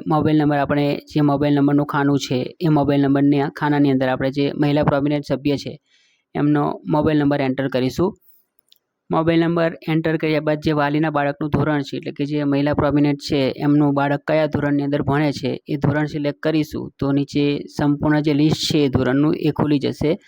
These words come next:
અને એમાંથી એ બાળકનું નામ સિલેક્ટ કરી અને આપણે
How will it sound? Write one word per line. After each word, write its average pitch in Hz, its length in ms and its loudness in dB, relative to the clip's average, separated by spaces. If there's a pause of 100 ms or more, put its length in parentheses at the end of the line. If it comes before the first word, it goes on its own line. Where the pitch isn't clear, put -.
(380)
અને 156 160 2
એમાંથી 156 460 2 (140)
એ 165 40 2
બાળકનું 147 480 0
નામ 147 200 2
સિલેક્ટ 139 440 -4
કરી 143 280 0 (160)
અને 147 140 2
આપણે 143 260 0